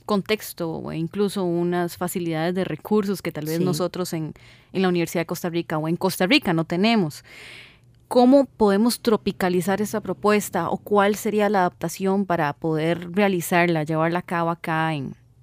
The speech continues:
Speaker 1: en este caso en la Universidad de Costa Rica?
Speaker 2: Bueno, los estudios generales, eh, son fundamentalmente teóricos. Y, y en ese sentido, entonces,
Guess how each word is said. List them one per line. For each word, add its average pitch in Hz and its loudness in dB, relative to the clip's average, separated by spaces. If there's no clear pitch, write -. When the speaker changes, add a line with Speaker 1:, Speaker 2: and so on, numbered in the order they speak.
Speaker 1:
en 170 0
este 190 -2
caso 185 2
en 190 2
la 170 0
Universidad 151 -4
de 147 -8
Costa 160 -8
Rica? 180 -4
Speaker 2:
Bueno, 220 4
los 190 4
estudios 277 0
generales, 190 4
eh, 165 -2
son 208 0
fundamentalmente 151 0
teóricos. - -4
Y, 180 2
y 208 2
en 214 6
ese 240 2
sentido, 196 0
entonces, 165 -6